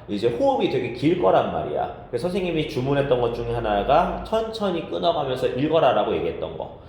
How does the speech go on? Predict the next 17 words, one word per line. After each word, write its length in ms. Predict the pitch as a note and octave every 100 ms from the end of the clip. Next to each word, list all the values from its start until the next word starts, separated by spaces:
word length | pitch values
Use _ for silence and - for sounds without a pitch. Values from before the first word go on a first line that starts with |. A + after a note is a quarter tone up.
| -
그래서 160 | E3+ F3
얘는 120 | F3
기본적으로 440 | F#3 A#3+ A#3 G3
비유와 340 | - E3+ A#3+ A3+
상징이 280 | G3+ E3+ D#3
되게 120 | B2+
많아요. 480 | D#2+ D#2+ F2+ A#2 - - - - - - - - - - - - - - - - - - - -
그래서 640 | G#2+ A2+ C3+ - - - - - - - -
그런 320 | C3 G3 G3
것들이 420 | F3+ F3+ E3 C#3
같이 260 | A#2+ - -
종합적으로 640 | A#2 C#3 C#3+ C#3 A#2+ A2+
있다 300 | F2+ - A2+
보니까 320 | A2 G#2+ G2+
되게 220 | G2+ F#2+ F2+
어려워하는 500 | G2 C3 B2+ A2 G2
건데, 480 | G2+ A#2 A#2+ D2